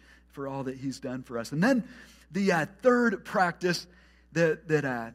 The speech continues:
as we go to work for the Lord that will mark our lives is verse twenty-five. It's, the practice is refuse to do wrong. He says, "Anyone who does wrong will be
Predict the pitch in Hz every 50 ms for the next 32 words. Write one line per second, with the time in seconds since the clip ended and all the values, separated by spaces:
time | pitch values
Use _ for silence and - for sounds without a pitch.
0 | - - 147 139 - 170 156 127 165 180 208 214 190 190 196 185 190 - 190 175
1 | 165 160 143 151 160 165 156 160 160 151 151 147 156 160 175 170 - 165 151 143
2 | 143 147 160 160 147 139 123 - - - 175 160 156 151 143 - - - - -
3 | _ _ 165 - - - - 202 202 208 196 - - 151 147 151 156 160 165 170
4 | 165 - - - - _ _ _ _ _ _ _ - - _ - 156 - 185 190
5 | 185 185 196 170 - 175 170 135 156 156 135 - - 196 208 185 135 175 170 175
6 | 180 160 160 165 170 180 185 175 170 175 - 233 220 196 - - - - - -
7 | - 185 208 247 254 240 233 233 233 202 170 160 180 156 131 160 175 185 180 139
8 | 143 139 156 170 170 165 156 147 143 139 143 165 190 190 160 185 175 165 156